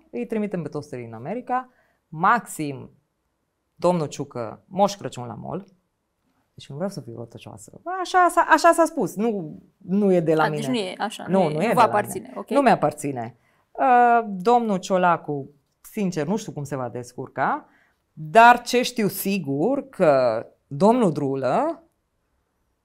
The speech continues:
Speaker 1: și nu vreau să-l laud, pentru mine mi-ar place să fie o femeie președintă de partid, dar dacă cred că are o sută de dolari în, uh, buzunar, într-un an de zile e antreprenor, pe profit și așa mai
Speaker 2: Îi
Speaker 1: departe.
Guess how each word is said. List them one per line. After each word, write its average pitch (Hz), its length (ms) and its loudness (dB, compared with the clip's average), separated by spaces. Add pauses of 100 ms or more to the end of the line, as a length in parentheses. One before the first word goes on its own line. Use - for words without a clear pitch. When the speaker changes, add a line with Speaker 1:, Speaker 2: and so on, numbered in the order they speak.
Speaker 1:
și - 180 0
nu 202 80 8
vreau 196 200 8
să-l 151 200 2
laud, 135 560 0 (440)
pentru 185 180 -4
mine 185 120 -2
mi-ar 180 140 -2
place 185 240 0
să 175 100 -8
fie 170 120 -4
o 165 40 -2
femeie 185 320 0
președintă 131 460 -10
de 127 100 -8
partid, 147 500 -8 (420)
dar 247 360 8
dacă 214 720 2
cred 220 200 0
că - 80 0
are 190 140 4
o 175 40 0
sută 165 260 -6
de 151 140 -2
dolari 147 500 0 (140)
în, 131 100 -14
uh, 127 300 -8 (100)
buzunar, 180 500 -2
într-un 220 380 -4
an 214 140 -2
de 175 100 -2
zile 208 320 -2
e 185 640 -2 (880)
antreprenor, 196 960 6
pe 202 160 4
profit 185 440 -2
și - 80 -8
așa 170 160 -6
mai 147 140 -4
Speaker 2:
Îi 143 80 -6
Speaker 1:
departe. 226 140 0